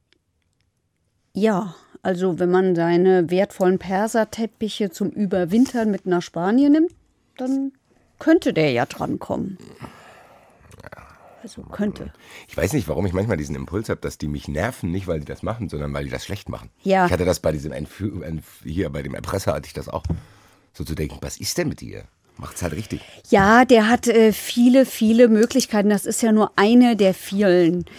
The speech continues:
Speaker 1: Also der hat am Ende sogar den N S U, der da relativ kurz erst enttarnt war, als möglichen Mörder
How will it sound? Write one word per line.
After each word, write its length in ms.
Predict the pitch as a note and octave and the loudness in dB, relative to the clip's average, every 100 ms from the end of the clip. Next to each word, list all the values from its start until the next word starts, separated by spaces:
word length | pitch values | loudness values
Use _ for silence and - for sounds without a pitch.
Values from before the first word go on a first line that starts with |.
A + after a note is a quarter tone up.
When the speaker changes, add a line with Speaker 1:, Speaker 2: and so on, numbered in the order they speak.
| - - - | -18 -12 -2
Speaker 1:
Also 220 | F#3+ G3+ | 0 4
der 220 | G#3 F#3 | 2 0
hat 200 | A3 - - - | -4 -8 -12 -2
am 180 | G#3 - | -2 0
Ende 340 | A3 A#3+ C4+ A#3 | 4 6 6 4
sogar 420 | G#3 G#3+ G#3 G#3 | 2 6 6 6
den 220 | G3+ G3 | 4 2
N 200 | - A3 | 4 4
S 180 | A3+ - | 4 0
U, 360 | - B3+ D#4 B3+ | 0 4 4 4
der 480 | F#3+ F#3+ F#3 G3 - | 4 6 6 4 2
da 260 | F#3+ F#3 | 4 4
relativ 640 | F3+ G3+ C4+ C4 A#3 G#3+ - | 4 4 4 2 0 -2 -4
kurz 440 | - C#4 D4 - | -2 0 0 -4
erst 320 | - G#3+ - - | -2 -2 -2 -2
enttarnt 840 | G#3 - A3+ A3 A#3 A#3+ A3 F3 | 0 0 2 4 4 4 2 2
war, 440 | F3 F3+ G3 A3 - - - - - | 4 6 6 4 -2 -16 -20 -20 -4
als 260 | G3+ G3+ - | -4 -2 2
möglichen 1400 | G#3 G3+ A3 B3+ D4+ D#4+ - A3 G#3+ - G#3 G3+ G3 F#3 | 6 8 10 10 10 6 2 2 2 4 4 4 4 4
Mörder 840 | F#3+ G3 A3 A#3+ B3 A#3 A3+ A3 | 6 6 8 8 8 8 6 4